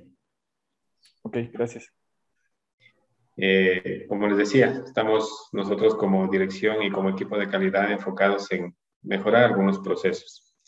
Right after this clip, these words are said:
Speaker 2: en que todo el tema de las evaluaciones, del material que se haya preparado y que obviamente les sugiero, ¿sí? Antes de ingresar a las tutorías,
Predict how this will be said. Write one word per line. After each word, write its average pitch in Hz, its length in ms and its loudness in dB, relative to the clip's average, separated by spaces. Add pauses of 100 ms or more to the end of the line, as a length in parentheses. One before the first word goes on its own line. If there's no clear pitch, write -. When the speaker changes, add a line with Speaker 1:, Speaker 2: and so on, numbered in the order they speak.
(360)
Speaker 2:
en 101 100 -2
que 98 120 -2
todo 107 600 6
el 92 160 0
tema 107 300 -4
de 90 500 -2
las 98 300 0
evaluaciones, 92 760 -4
del 110 160 2
material 98 500 2
que 95 100 -6
se 95 140 -6
haya 95 180 2
preparado 95 640 0
y 95 100 -6
que 92 120 -6
obviamente 95 400 -6
les 90 160 -8
sugiero, - 680 -2 (240)
¿sí? - 300 -6 (420)
Antes 110 540 0
de 98 160 2
ingresar 95 520 2
a 95 80 4
las 92 200 -4
tutorías, 98 640 -4